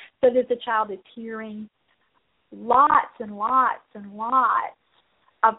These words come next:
pronouns in context. Uh, and again, it's really common that as speech pathologists, we've told parents, "Use your name there instead of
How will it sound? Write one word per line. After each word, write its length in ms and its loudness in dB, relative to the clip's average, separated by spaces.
pronouns 520 0
in 600 -2
context. 800 -2
Uh, 220 6
and 140 0
again, 380 2
it's 220 -4
really 420 -2
common 500 4
that 300 4
as 180 -8
speech 240 -6
pathologists, 560 0
we've 280 -6
told 380 6
parents, 440 -6
"Use 320 -6
your 120 -2
name 440 -6
there 280 -6
instead 340 -2
of 140 0